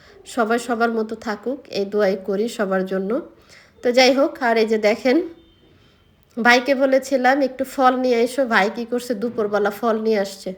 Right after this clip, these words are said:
দেখেন, বলতেছে যে বাজার বন্ধ হয়ে যাইতেছে, যা পাইছি তাই নিয়ে আসছি। দেখেন, ওনারা কিন্তু কোনো কিছু দামাদামিও করবে না, যদি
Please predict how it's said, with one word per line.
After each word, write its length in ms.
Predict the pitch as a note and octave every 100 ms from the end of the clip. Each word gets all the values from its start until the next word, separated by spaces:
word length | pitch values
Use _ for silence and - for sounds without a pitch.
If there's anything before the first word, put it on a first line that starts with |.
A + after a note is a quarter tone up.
| - _ _ _ _ _ -
দেখেন, 320 | G#3+ A3 G3+ - - A3
বলতেছে 420 | A#3+ B3+ C#4+ C#4
যে 100 | B3
বাজার 380 | A3+ A#3 A#3 B3
বন্ধ 280 | A#3 A#3+ A#3+
হয়ে 220 | A#3+ B3+
যাইতেছে, 540 | B3 C4 C4+ D4+ - E4 G#3+ G3+ - - - -
যা 200 | A3+ C#4
পাইছি 320 | C4+ C4+ C#4 D#4
তাই 240 | D4 A3+ A3
নিয়ে 220 | A3+ A3
আসছি। 320 | F#3+ - - F3+
দেখেন, 360 | G3 G3 G3+ - _ _ _ _ _ _ _ _ _ _ _ -
ওনারা 300 | C4 D4+ D4+
কিন্তু 260 | D4+ C#4+
কোনো 220 | D#4 D4 C#4
কিছু 200 | C#4+ D4
দামাদামিও 640 | B3 B3+ C#4 C4+ C#4 C4+ C4+
করবে 340 | C#4 C#4 A#3+
না, 140 | A#3+ C4+ G#4 - G#3+
যদি 260 | A#3+ A#3